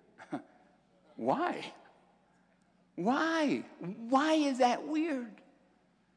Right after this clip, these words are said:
It's not weird at all. God's his source. He's his provider.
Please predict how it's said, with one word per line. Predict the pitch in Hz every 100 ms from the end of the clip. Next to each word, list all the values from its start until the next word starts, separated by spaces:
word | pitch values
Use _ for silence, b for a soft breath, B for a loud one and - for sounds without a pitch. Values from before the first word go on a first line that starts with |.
| _ _ -
It's | 226
not | 277 247
weird | 214 240 247
at | 285
all. | 311 311 262 - - - - - - - _ _ _ _ _ _ _ _ _ _ _ _ _ -
God's | 127 156 175 190
his | 190 262
source. | - 190 220 226
He's | 170 196
his | 233 226 240
provider. | 233 214 185 175 202